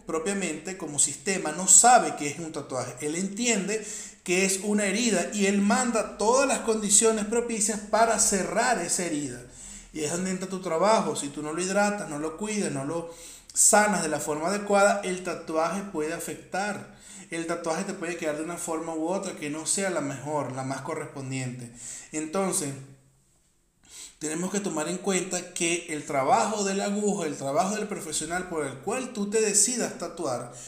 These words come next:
con el cual tú te decidas tatuarte, va a tomar mucho que ver en la calidad del resultado que tú estás esperando, ¿ok? Entonces, la aguja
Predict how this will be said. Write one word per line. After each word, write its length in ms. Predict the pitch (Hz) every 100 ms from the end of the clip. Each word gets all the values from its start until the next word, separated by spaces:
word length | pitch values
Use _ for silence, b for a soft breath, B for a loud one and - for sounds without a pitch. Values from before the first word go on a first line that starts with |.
| B B
con 240 | 165 170
el 260 | 160 135 -
cual 320 | 180 247 247
tú 80 | 202
te 100 | 196
decidas 440 | 196 185 - 180 -
tatuarte, 600 | 190 165 139 - 147 156 B B B B B -
va 100 | 196
a 100 | 208
tomar 400 | 262 226 226 226
mucho 720 | 208 208 269 214 247 254 254 - - _ -
que 200 | - 190
ver 320 | 170 180 196 202
en 240 | 208 202
la 180 | 185 170
calidad 540 | 175 143 143 143 175
del 140 | 220 202
resultado 720 | 180 156 123 - 196 202 151
que 100 | 139
tú 120 | 131
estás 220 | 131 139
esperando, 540 | 139 127 120 117 107 - -
¿ok? 120 | - 180 - B B B B
Entonces, 480 | 160 202 196 165 170
la 160 | 185
aguja 400 | 202 254 247 226